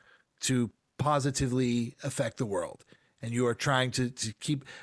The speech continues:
but w-, what you have to understand is there, for everything you do, there are ripple effects further down the line. And we sort of talked about this, the d-, la-, layers of effect with the vaccination thing.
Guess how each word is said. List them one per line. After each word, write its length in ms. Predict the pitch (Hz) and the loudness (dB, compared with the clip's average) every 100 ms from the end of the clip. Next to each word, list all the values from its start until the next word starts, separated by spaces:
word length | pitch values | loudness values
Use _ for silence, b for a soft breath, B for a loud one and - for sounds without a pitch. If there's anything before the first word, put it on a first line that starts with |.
| - | -2
but 180 | 139 139 | -2 -2
w-, 280 | - 160 170 - | -4 -2 -2 -2
what 200 | 175 143 | -2 2
you 60 | 165 | 0
have 100 | 147 | 2
to 60 | 151 | 0
understand 500 | 135 123 214 214 151 | 0 0 0 2 2
is 100 | 123 | 2
there, 200 | 139 135 143 | 2 2 -2
for 100 | 156 | 0
everything 320 | 185 190 185 | 0 0 0
you 140 | 151 | 0
do, 280 | 135 151 151 | 0 2 2
there 240 | 135 123 123 | 4 4 6
are 300 | 120 120 - B B 156 | 4 4 -2 B B -4
ripple 260 | 156 156 | 0 0
effects 340 | 131 135 131 - | 2 2 0 0
further 300 | 139 131 127 | 0 2 2
down 220 | 123 123 | 2 2
the 60 | |
line. 320 | 135 190 139 139 | 2 2 2 2
And 80 | |
we 60 | 143 | 2
sort 220 | 135 277 | 2 0
of 60 | 247 | 2
talked 260 | 202 180 | 0 0
about 220 | 156 127 131 | 0 0 0
this, 260 | 135 - B B B | -2 -2 B B B
the 100 | - | -4
d-, 200 | 123 165 160 | 0 0 0
la-, 380 | 147 143 156 165 - | 0 2 2 0 -2
layers 400 | 151 151 160 135 | 0 2 4 2
of 80 | 135 | 2
effect 420 | 123 - 131 - | 0 2 0 0
with 120 | 127 | -4
the 80 | 127 | -2
vaccination 680 | 117 113 - 127 131 - 110 | -2 -2 -4 -2 -2 -2 -4
thing. 280 | 95 87 | -6 -6